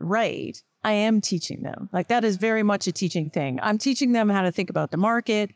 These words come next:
I'm teaching them the pluses and minuses of my competitive things. But, like, let's use,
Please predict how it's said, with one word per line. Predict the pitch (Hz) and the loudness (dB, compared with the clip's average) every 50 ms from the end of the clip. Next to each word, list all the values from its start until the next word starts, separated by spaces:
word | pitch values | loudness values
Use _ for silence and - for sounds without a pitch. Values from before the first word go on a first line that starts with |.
| _ _ - | _ _ -4
I'm | 196 202 | -2 0
teaching | - - 240 202 240 214 | 0 0 0 2 2 2
them | 208 202 190 | 2 2 0
the | 196 180 | -2 -4
pluses | - - 208 196 - 214 185 190 | -2 -2 -2 0 0 0 0 0
and | 180 | 0
minuses | 180 180 180 185 185 185 - - 180 165 180 | 0 0 2 2 2 0 0 0 0 0 0
of | 165 | 0
my | 160 160 160 151 | 2 0 0 -2
competitive | - - 180 180 185 180 175 156 156 147 | -2 -2 0 0 0 0 0 0 -2 -2
things. | - - 254 208 139 247 - - _ _ _ _ | -2 -2 -2 0 -2 -4 -6 -12 _ _ _ _
But, | - 226 214 - | -2 -2 -2 -2
like, | - 233 233 220 - | -2 0 0 2 2
let's | 254 262 254 - 269 | 2 0 0 0 0
use, | 262 247 214 202 | 0 0 0 -2